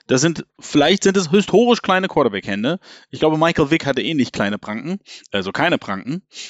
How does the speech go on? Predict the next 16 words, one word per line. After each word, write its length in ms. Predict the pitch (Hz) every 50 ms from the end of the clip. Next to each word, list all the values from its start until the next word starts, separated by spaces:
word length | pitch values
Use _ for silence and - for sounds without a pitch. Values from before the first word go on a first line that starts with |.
| - _ -
Ähm, 480 | 117 120 120 117 123 123 120 120 120 - _ _ _ _
aber 240 | 135 139 131 143 135
das 240 | 127 160 165 - -
ist, 160 | 175 - -
glaube 260 | - 131 139 156 160
ich, 60 | 131
nicht 160 | 135 147 139
so 240 | - - 131 104 - - _ _
entscheidend. 640 | 127 123 123 - - 131 139 139 120 90 - - - _
Also 320 | 113 113 107 110 113 107 - - - - - _
für 120 | - -
mich 200 | 127 156 175 170
ist 100 | 165 143
entscheidend, 440 | 147 131 - 143 131 139 151 147 127
dass 140 | 131 123 -
er 220 | 135 123 123 120